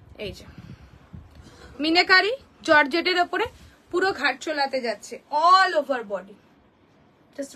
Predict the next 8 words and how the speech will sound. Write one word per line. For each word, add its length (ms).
beautiful। 680
দাদা 260
হাওয়া 240
খেতে 220
গেছে 240
বাইরে 260
একটু, 200
ঠিক 120